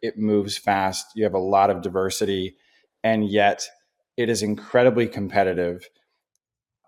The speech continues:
Clients can be very difficult. You know, Ben, you and I were just talking over beers about the, the Chat G-,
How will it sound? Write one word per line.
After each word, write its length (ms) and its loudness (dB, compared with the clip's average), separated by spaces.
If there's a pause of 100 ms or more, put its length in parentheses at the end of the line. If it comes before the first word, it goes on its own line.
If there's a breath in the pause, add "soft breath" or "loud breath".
Clients 440 0
can 200 -2
be 100 -2
very 260 2
difficult. 640 -2 (1300)
You 100 -2
know, 260 -2 (120)
Ben, 280 2
you 140 0
and 100 0
I 120 4
were 100 0
just 180 -4
talking 360 0
over 200 -4
beers 380 -2
about 320 0
the, 420 0 (120)
the 140 -4
Chat 500 -2
G-, 180 -10